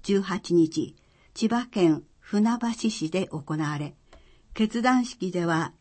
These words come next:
旗手代行を務めたフィギュアスケート女子の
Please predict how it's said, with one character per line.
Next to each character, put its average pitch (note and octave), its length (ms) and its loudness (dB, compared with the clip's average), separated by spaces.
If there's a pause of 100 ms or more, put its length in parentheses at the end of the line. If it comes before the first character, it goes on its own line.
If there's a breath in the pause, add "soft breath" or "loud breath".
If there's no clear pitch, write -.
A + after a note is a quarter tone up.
旗 B3+ 180 0
手 F#3+ 160 -4
代 G#3 280 -2
行 G#3+ 180 0
を G3+ 80 0
務 F#3 340 -4
め E3 60 -2
た D#3 240 -6 (460 soft breath)
フ G#3+ 100 0
ィ G3 80 4
ギ G#3+ 120 4
ュ A#3+ 80 2
ア B3 60 -4
ス - 140 -16
ケ A#3 160 2
ー A#3 100 -2
ト E3 180 0
女 G#3+ 180 0
子 F3 180 0
の D3+ 240 -2